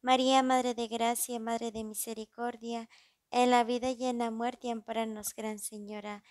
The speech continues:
Sagrado Corazón de Jesús, en vos confío. Oh Jesús mío, perdona nuestros pecados,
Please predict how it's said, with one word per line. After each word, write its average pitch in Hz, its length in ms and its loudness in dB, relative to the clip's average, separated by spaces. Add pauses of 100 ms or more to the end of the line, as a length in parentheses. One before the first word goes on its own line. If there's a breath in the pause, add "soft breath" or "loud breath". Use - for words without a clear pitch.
(200 soft breath)
Sagrado 240 600 2
Corazón 233 560 -4
de 220 120 -8
Jesús, 254 560 -6
en 214 180 -6
vos 233 240 -4
confío. 208 720 -12 (680 soft breath)
Oh 254 160 2
Jesús 262 520 -4
mío, 247 380 -2
perdona 240 440 -2
nuestros 214 440 -10
pecados, 214 640 -8